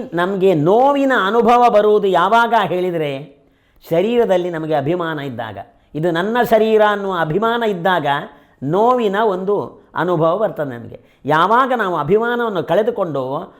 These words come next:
ಆಗ ಯಾವ ಒಂದು ವೇದನೆಯೂ ಕೂಡ ನಮಗಾಗೋದಿಲ್ಲ, ವೇದನೆಯೂ ಕೂಡ ಆಗೋದಿಲ್ಲ ಅಂತ. ಇದಕ್ಕೆ ನಿದರ್ಶನ ಹೇಳ್ತೀರಿ, ಒಳ್-, ಈ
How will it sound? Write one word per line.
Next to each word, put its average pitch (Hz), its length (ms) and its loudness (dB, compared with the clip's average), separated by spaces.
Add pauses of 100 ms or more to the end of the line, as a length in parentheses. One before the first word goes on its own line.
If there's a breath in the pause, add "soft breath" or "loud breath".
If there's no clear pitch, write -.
(120)
ಆಗ 165 320 -2
ಯಾವ 180 720 0
ಒಂದು 190 240 -2
ವೇದನೆಯೂ 170 500 -4
ಕೂಡ 156 160 -6
ನಮಗಾಗೋದಿಲ್ಲ, 139 760 -6 (180)
ವೇದನೆಯೂ 156 420 -4
ಕೂಡ 131 140 -6
ಆಗೋದಿಲ್ಲ 131 500 -8
ಅಂತ. 104 240 -12 (580 soft breath)
ಇದಕ್ಕೆ 156 180 -2
ನಿದರ್ಶನ 202 400 2
ಹೇಳ್ತೀರಿ, 170 680 0 (680 soft breath)
ಒಳ್-, 180 580 0
ಈ 151 420 -2